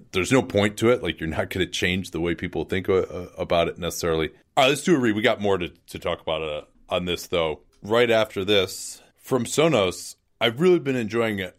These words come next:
a number of aspects, uh, of my Sonos. One is just the voice control, especially when you're in a situation socially where you don't wanna just, like, be buried in your phone and try to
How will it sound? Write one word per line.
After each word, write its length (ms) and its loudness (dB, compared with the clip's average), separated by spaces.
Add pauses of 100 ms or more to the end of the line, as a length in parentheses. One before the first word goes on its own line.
a 40 -4
number 400 4
of 100 -2
aspects, 580 0
uh, 120 -2 (120)
of 180 2
my 100 2
Sonos. 340 -6
One 220 4
is 120 -2
just 300 -4
the 80 -8
voice 320 0
control, 640 -2 (180)
especially 460 2
when 180 2
you're 100 2
in 160 -2
a 80 0
situation 800 -4 (200)
socially 760 0 (200)
where 160 0
you 80 0
don't 260 2
wanna 200 2
just, 200 -6
like, 200 0
be 120 0
buried 400 2
in 100 0
your 140 0
phone 380 0
and 120 -6
try 220 0
to 200 2